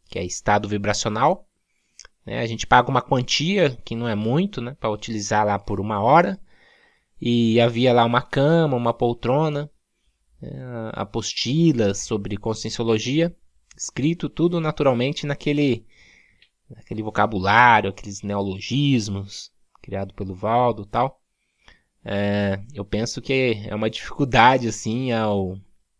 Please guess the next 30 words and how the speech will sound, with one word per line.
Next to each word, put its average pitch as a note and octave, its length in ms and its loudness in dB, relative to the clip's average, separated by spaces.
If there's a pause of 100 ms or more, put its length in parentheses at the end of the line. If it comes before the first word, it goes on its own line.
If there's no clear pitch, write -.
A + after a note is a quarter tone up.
(340)
ao F#2 720 -4 (420)
estudante D#3+ 720 0
inicial, B2 640 2
né, - 140 -8
ele, - 260 -12 (180)
até - 360 -10
a A2+ 60 -4
pessoa G#2+ 500 -4
pegar G#2+ 560 -2 (580)
o G#2+ 140 -2
jeito A2+ 560 4
lá, A2+ 300 4
é B2+ 80 4
como C3 200 -4
se - 100 -6
fosse D3 520 0
aprender C#3+ 400 2
um C#3+ 100 2
novo, C3+ 560 2 (1000)
um G2+ 140 -8
novo A2 280 -2
idioma. A2 600 2 (1300)
E G#2 840 2
temos C#3+ 380 2
no, C3+ 360 2
no, A#2 240 -2
no A2+ 160 -2
ceaec A#2+ 560 2
lá A#2 160 0
uma, D3 540 0